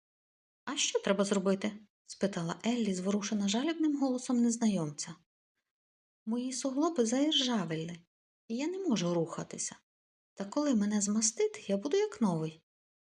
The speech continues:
Ти знайдеш маслянку на полиці в моїй хатині". Еллі з Тотошком побігли до хастини, а Страшило ходив навколо залізного дроворуба і з цікавістю розглядав його. "Скажи, друже", поцікавився Страшило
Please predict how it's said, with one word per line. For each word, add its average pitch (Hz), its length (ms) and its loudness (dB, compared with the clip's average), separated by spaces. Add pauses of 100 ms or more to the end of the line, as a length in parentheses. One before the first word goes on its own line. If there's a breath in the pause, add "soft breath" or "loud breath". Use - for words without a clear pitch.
(240)
Ти 214 120 -2
знайдеш 185 440 -2
маслянку 285 500 -2
на 180 100 0
полиці 208 440 -2
в 165 60 0
моїй 196 260 -2
хатині". 156 680 -4 (1000 soft breath)
Еллі 330 260 -4
з - 80 -2
Тотошком - 440 -2
побігли 180 420 -2
до 165 100 -2
хастини, - 680 -4 (500 loud breath)
а 202 60 -4
Страшило - 520 0
ходив 180 280 0
навколо 170 460 -2
залізного 196 520 0
дроворуба 151 680 -2
і 233 60 -8
з - 80 -6
цікавістю 165 640 -2
розглядав 202 580 0
його. 160 320 -8 (1200)
"Скажи, 349 440 2
друже", 151 440 -2 (340)
поцікавився 156 680 -4
Страшило - 640 2